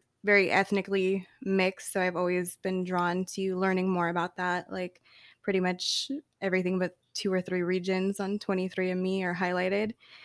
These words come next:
So I'm definitely a mutt, um, and i-, heavily interested in learning about different places and how people live,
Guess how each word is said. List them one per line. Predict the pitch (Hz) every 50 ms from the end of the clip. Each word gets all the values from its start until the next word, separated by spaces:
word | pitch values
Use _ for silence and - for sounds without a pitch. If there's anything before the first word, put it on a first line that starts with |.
| - -
So | - - - 208 190 185 180 180
I'm | 180 190 202
definitely | 196 190 190 185 196 196 196 185
a | 180
mutt, | 185 190 185 185 196 214 - _ _ _ _ _ _
um, | 202 196 190 190 190 190 185 175 180 196 214 - -
and | 190 196 196 190 190 196 190 - - - _ _ - -
i-, | 156 - - - 190 _
heavily | - - 202 185 196 190 190 185
interested | 185 185 185 185 185 - - 196 190 185 180
in | 175 180 180 185 202 - _ _ _ _ - - - _ _
learning | - 220 214 208 196 202
about | 196 175 185 - -
different | 196 190 - 196 170 -
places | - 247 240 240 240 - 226 220 214 208 208 190 190
and | 190 185
how | 180 185 185
people | 185 - 196 185 - 175 170 185
live, | 226 240 240 226 226 220 214 214 208